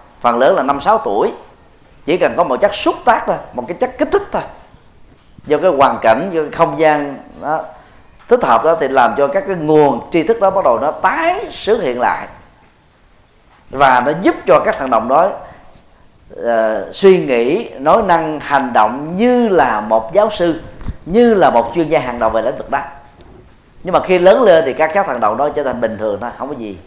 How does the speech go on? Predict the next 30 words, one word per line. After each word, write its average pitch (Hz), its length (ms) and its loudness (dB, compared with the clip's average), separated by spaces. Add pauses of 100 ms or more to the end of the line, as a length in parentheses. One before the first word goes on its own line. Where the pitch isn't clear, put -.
(180)
nổi 131 240 0
trội - 140 2
hơn 127 180 -4
những 135 120 -10
người 117 140 -8
khác. 143 180 -8 (500)
Tức 202 100 -4
là 156 80 0
đi 185 300 0
trước - 320 2
cái 233 80 2
lứa 240 180 2
tuổi 147 300 0 (600)
mấy 254 120 -2
chục - 180 -6
năm. 185 140 -2 (2500)
Còn 147 120 2
khi 214 180 4
trở 202 140 6
thành 180 180 2
người 170 160 4
lớn 208 200 8
rồi, 196 120 4
nó - 80 0
trở 190 140 2
thành 170 160 0
bình 156 120 0
thường 160 200 2
lại 147 180 2
thôi. 202 100 -4